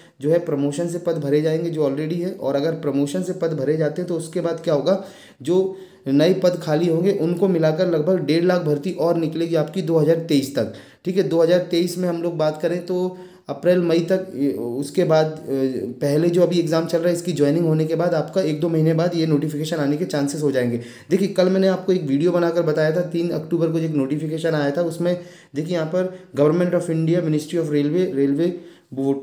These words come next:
बोर्ड के द्वारा यहाँ पर general managers को, सभी को यहाँ पर notice भेजा गया था और सभी zone के, जिसमें बोला गया, "Filling up of vacancy railway in mission mode।"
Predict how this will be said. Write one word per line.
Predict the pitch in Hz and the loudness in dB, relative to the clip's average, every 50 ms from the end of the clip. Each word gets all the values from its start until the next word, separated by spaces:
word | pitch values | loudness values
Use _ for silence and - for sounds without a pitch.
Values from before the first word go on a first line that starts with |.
| 143 | -2
बोर्ड | 135 147 165 160 160 | -2 0 0 0 -2
के | 185 | -2
द्वारा | 170 156 160 156 165 | 0 2 2 2 2
यहाँ | 165 160 151 | 0 0 -2
पर | - 170 160 147 | -2 -2 -2 0
general | 143 151 156 170 180 175 | 0 0 2 2 0 0
managers | 156 156 151 156 147 165 160 160 - | 0 0 -2 -2 -2 -2 -4 -6 -6
को, | - 170 | -8 -4
सभी | 160 160 143 147 165 | -2 -2 -2 -2 -2
को | 160 170 170 | -2 -2 -2
यहाँ | 160 151 151 | -2 -2 0
पर | 165 156 | 0 0
notice | 151 143 143 165 151 135 | 0 0 0 -2 -2 -2
भेजा | 139 139 156 160 | 0 2 2 2
गया | 156 160 156 151 | 2 2 0 0
था | 151 - 160 | -2 -4 -6
और | 175 170 - - 143 | -8 -8 -10 -10 -8
सभी | 143 - 147 147 175 175 | -4 -2 0 2 2 2
zone | 143 147 151 151 147 | 2 2 2 2 2
के, | 143 180 202 208 208 - - - - | 2 0 0 0 -2 -6 -14 -14 -8
जिसमें | - 147 - 185 175 156 | -6 -2 0 0 2 2
बोला | 170 165 170 165 | 2 2 2 2
गया, | 160 175 175 | 2 0 -2
"Filling | - - 160 160 170 175 | -2 -2 -2 0 0 0
up | 170 165 - | 0 0 0
of | 165 156 | 0 0
vacancy | 156 143 143 143 147 147 151 147 - | 0 -2 -2 0 2 0 0 0 0
railway | 170 156 156 147 151 151 165 156 165 | -2 -2 0 0 0 0 0 0 0
in | 175 165 151 | 0 2 0
mission | 143 - - 156 143 123 | 2 2 2 2 2 2
mode।" | 117 113 110 | 2 0 -2